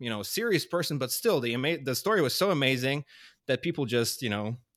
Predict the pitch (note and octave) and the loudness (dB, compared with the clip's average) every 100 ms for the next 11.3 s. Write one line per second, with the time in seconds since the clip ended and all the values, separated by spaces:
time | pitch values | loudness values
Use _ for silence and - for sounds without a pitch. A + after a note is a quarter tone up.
0 | - D3+ - _ - F3 A3 A#3+ F#3+ D3+ | -6 -6 -8 _ -16 0 4 8 8 6
1 | B2 C#3+ - A#2 - _ - C3+ G3 F#3+ | 4 -2 0 -2 -2 _ -8 -4 -2 0
2 | F3+ F3 F3 F3 E3 D#3+ C3+ B2+ C#3 B2+ | 0 0 0 4 4 4 0 -2 0 0
3 | A#2 - D3 D3 C#3 B2+ C3+ C#3+ - D3 | -2 0 0 2 0 -2 -2 -2 0 2
4 | C#3+ C#3 - - - - F3 B3 B3+ - | 2 -2 -18 -20 -20 -4 0 2 2 -2
5 | E3 E3 E3 D3+ A3 E3+ D3+ D3+ C3 C#3+ | 0 4 4 2 0 0 2 2 2 4
6 | D#3 C3 B2 A#2 B2+ - - B2 C3+ A#2+ | 2 2 2 2 -2 -8 -6 -4 -2 -4
7 | G#2 - E3 C3 D#3 - A2 C3 A#2+ A#2 | -4 0 4 4 2 -4 -6 -4 -4 -4
8 | A#2+ C#3 C#3+ A#2 C3 A#2+ G#2+ C#3 A2 G#2+ | -4 -4 -4 -4 -2 -2 -4 -4 -4 -6
9 | A2 - B2+ A#2 B2+ C3+ - _ _ _ | -6 -2 -2 -2 -4 -6 -6 _ _ _
10 | _ C#3 C#3+ F#3 A#3 F#3+ C3+ C3 - - | _ -2 0 0 0 -2 -2 -6 -6 -2
11 | C3+ C3+ | -2 -2